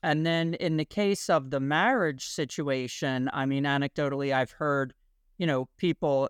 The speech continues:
encounter discrimination or problems when they go, for example,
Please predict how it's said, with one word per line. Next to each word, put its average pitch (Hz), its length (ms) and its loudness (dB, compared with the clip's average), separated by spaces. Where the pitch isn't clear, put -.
encounter 139 1040 0
discrimination 131 760 -4
or 127 80 -2
problems 131 720 -2
when 131 180 0
they 131 160 0
go, 127 380 0
for 139 180 -6
example, 123 760 -2